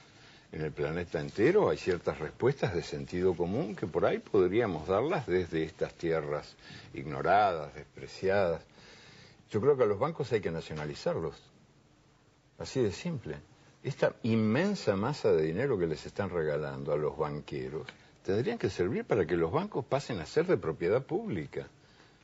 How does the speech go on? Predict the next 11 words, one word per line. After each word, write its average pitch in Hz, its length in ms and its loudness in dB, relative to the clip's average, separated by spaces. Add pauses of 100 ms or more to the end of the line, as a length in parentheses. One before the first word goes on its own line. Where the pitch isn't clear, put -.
(200)
Los 101 140 2
que 107 120 -2
identifican 101 720 0
la 76 100 2
libertad 80 400 2
del 113 160 4
mercado 73 560 -2
con 76 120 -4
la 76 80 -4
libertad 78 480 -2
humana 104 540 0